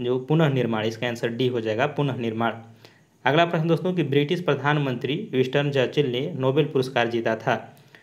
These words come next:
तो विंस्टन चर्चिल ने देखिए दोस्तों तो साहित्य के लिए इनको नोबेल पुरस्कार दिया गया था। आगे बढ़ते हैं दोस्तों कि निम्नलिखित भारत के राज्यों में से कौन सा राज्य सर्वाधिक वनाच्छादित है, यानी कौन से राज्य में सबसे ज़्यादा वन है? तो ये हो जाएगा आपका मिजोरम में सबसे ज़्यादा वन है।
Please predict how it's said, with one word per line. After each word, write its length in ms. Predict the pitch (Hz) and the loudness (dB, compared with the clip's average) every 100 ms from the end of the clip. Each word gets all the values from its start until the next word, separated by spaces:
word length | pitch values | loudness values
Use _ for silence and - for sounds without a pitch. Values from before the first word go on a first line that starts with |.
| _ | _
तो 60 | 143 | 0
विंस्टन 320 | 143 143 180 | 0 2 0
चर्चिल 340 | 175 156 151 165 | 2 0 0 0
ने 120 | 165 | 0
देखिए 260 | 156 131 | 0 0
दोस्तों 260 | 143 143 160 | 0 0 -2
तो 100 | 160 | -2
साहित्य 360 | - 123 147 143 | 0 2 0 0
के 60 | 131 | 0
लिए 100 | 127 | 0
इनको 180 | 127 | 0
नोबेल 260 | 143 113 127 | 0 2 0
पुरस्कार 440 | 131 120 - 120 | 0 -4 0 0
दिया 240 | 123 123 113 | 0 0 2
गया 240 | 113 113 | 2 -2
था। 380 | 113 160 - - - _ _ _ - - | -2 -6 -6 -18 -20 _ _ _ -16 -4
आगे 140 | 120 | 0
बढ़ते 260 | 127 131 143 | 0 -2 -4
हैं 180 | 131 131 | -4 -4
दोस्तों 260 | 123 160 | -4 -6
कि 120 | 175 139 | -4 -2
निम्नलिखित 680 | 160 175 156 147 170 170 - - - - 120 | 0 0 -2 0 0 -2 -8 -18 -20 -16 -12
भारत 480 | 120 151 151 185 185 | -2 4 4 4 2
के 100 | 160 | 4
राज्यों 280 | 143 135 160 | 4 4 2
में 120 | 131 | 0
से 160 | 131 | -2
कौन 240 | 139 151 160 | 0 2 2
सा 180 | 160 123 | 4 4
राज्य 400 | 123 113 139 147 | 4 4 2 2
सर्वाधिक 540 | - 139 135 143 170 | 2 4 4 2 0
वनाच्छादित 540 | 135 123 120 117 117 113 | 0 0 -2 -4 -4 0
है, 160 | 123 110 - - - - 139 | 0 0 -6 -20 -20 -6 0
यानी 160 | 156 | 2
कौन 220 | 165 165 | 2 0
से 140 | 170 156 | 0 2
राज्य 160 | 143 | 2
में 80 | 151 | 2
सबसे 300 | 147 123 151 | -2 -2 0
ज़्यादा 220 | 135 123 | 2 2
वन 260 | 127 127 120 | 2 0 0
है? 220 | 147 175 | -2 -2
तो 80 | 135 | 2
ये 60 | 135 | 2
हो 100 | 127 | 4
जाएगा 220 | 123 120 | 2 2
आपका 240 | 113 131 | 2 0
मिजोरम 440 | 143 135 135 139 131 | 0 2 4 4 2
में 120 | 127 | -2
सबसे 300 | 127 - 131 | -4 -4 0
ज़्यादा 220 | 120 117 | 2 2
वन 240 | 110 113 | -2 -4
है। 380 | 107 127 113 - | 0 0 0 -4